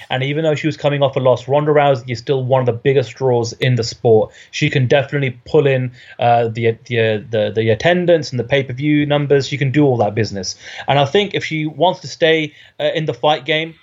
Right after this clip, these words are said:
uh, a fight with Juliana Pena would make the world of sense. And they've obviously got the history going back, uh, to when,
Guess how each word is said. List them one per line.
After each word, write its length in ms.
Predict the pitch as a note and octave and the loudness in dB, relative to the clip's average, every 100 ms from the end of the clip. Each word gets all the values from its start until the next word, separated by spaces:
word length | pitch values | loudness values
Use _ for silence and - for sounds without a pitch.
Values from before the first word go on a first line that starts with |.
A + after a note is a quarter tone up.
| _ - | _ -8
uh, 300 | C3 C3 B2+ | -4 -2 -4
a 40 | |
fight 320 | B2 D3+ D3 C#3 | -4 -2 -2 -4
with 160 | C3 | -10
Juliana 300 | - C3+ B2+ | -8 -8 -8
Pena 340 | B2+ C3+ C3 B2+ | -6 -6 -4 -4
would 140 | A#2+ | -4
make 160 | B2 A#2+ | -6 -6
the 80 | |
world 280 | A2+ C#3 C#3+ | 0 4 2
of 60 | B2 | 0
sense. 420 | - D3 E3+ - - - - | 0 0 -2 -12 -18 -14 -4
And 160 | A#2 | -2
they've 120 | A#2+ A#2 | -2 -2
obviously 320 | F3+ C3+ C3 | -2 0 0
got 120 | B2+ | -2
the 40 | |
history 440 | A2+ C#3+ - C#3+ C3 | -2 -2 -2 -2 2
going 260 | C3 B2+ | 4 4
back, 300 | A#2 B2+ - - | 2 0 -2 -4
uh, 220 | C3 A#2+ A2+ | 0 2 0
to 260 | - B2+ | -4 -2
when, 260 | B2 A#2 | 0 0